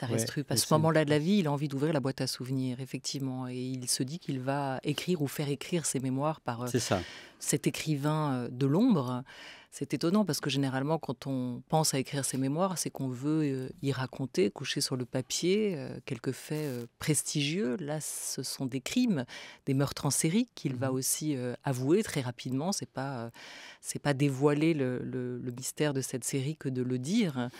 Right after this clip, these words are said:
Speaker 1: Ça veut dire qu'il a aussi quand même ce personnage que vous interprétez, un rapport, euh, ambigu, euh,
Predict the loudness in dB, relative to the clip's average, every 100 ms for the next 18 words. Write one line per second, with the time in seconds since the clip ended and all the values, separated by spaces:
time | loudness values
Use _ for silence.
0 | -16 -16 -16 -20 -20 -20 _ 0 2 4
1 | 2 2 4 4 4 2 0 0 2 0
2 | 0 -2 0 0 0 -2 -2 -4 -6 -4
3 | -6 -6 -10 -6 -6 -2 0 0 -2 -4
4 | 4 4 4 0 -2 -6 -8 -12 _ _
5 | -4 -2 -2 2 4 4 2 -2